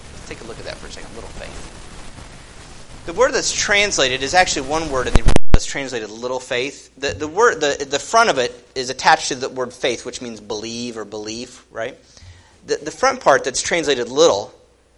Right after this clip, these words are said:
doesn't have to mean little. It could mean deficient or defective.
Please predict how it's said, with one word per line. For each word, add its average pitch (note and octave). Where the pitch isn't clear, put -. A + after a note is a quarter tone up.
doesn't F#3+
have E3+
to D#3
mean C3
little. F3
It D#3+
could A#3
mean C#3+
deficient C#3+
or C#3
defective. -